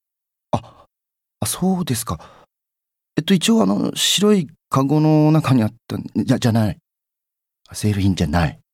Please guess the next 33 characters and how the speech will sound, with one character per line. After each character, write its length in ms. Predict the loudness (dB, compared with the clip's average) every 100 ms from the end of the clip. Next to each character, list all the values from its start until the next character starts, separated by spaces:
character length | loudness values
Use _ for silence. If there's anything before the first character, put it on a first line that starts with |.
| _ _ _ _ _ _ _ _ _ _ _ _ _ -8
い 40 |
や、 80 | -4
じ 100 | -2
ゃ 60 | 0
な 180 | 0 -2
い。 100 | -10 _ _ _ _ _ _ _ _ _ _ _ _
あ、 140 | -12
セ 440 | -12 -16 -8 -2 2
ー 20 |
ル 80 | 4
品 240 | 6 6
じ 80 | 4
ゃ 60 |
な 140 | 2 0
か 100 | -2
っ 80 | -6 _
た 100 | -2
ら、 140 | 0 0
あ 40 |
の、 120 | -2
こ 140 | -2 0
れ 60 |
は 300 | 2 2 0 -4 -2
お 120 | -2
い 60 | 0
く 120 | -2
ら、 400 | 0 0 -4 -8 _ _ -4
あ、 140 | -4 -2
五 160 | 0
万。 240 | 2 0 -2 _ _ _ _ _ _ _ -10
あ、 100 | -10 _ _ _ _ _ -4
五 120 | 2
万 320 | 4 4 2